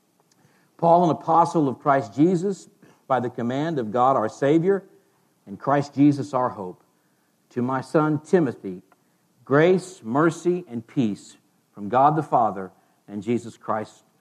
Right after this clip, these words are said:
our Lord." That's that introduction we looked at last week that said Paul's relationship to Timothy is one of com-, tremendous love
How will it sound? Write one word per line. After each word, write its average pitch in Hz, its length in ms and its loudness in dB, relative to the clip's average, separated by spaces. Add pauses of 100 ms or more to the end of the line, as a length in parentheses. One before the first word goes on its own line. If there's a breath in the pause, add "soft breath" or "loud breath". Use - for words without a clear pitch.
(100)
our 104 160 -6
Lord." 90 380 -10 (720)
That's 139 180 -6
that 165 140 2
introduction 175 520 4
we 131 80 2
looked 139 220 0
at 120 160 0
last 127 300 0
week 135 240 4
that 101 120 -14
said 147 280 0 (320 soft breath)
Paul's 151 360 6
relationship 151 680 4
to - 60 -10
Timothy 143 400 0
is 110 100 0
one 127 180 -2
of 107 160 -4
com-, 123 320 0
tremendous 170 480 0
love 170 560 4